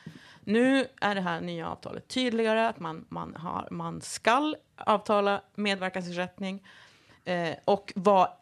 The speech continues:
vad betyder det? Vad innehåller det? Så att man kommer liksom inte undan. Det, det här är, det ger bättre ersättningar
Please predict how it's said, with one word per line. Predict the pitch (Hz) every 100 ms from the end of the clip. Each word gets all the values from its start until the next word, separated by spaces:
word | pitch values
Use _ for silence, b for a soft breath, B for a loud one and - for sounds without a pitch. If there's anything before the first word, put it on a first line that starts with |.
| _
vad | 190
betyder | 196 196 285 170
det? | -
Vad | 165 -
innehåller | 190 165 170 170 -
det? | -
Så | - 190
att | -
man | 208 214
kommer | - - 254
liksom | 240 233
inte | 226
undan. | 240 226 202 - -
Det, | 185 196 196 180
det | 202
här | 220 214
är, | - 202 175 151 -
det | - 180
ger | 196 196 214
bättre | 160 180 - -
ersättningar | 160 151 165 - - - -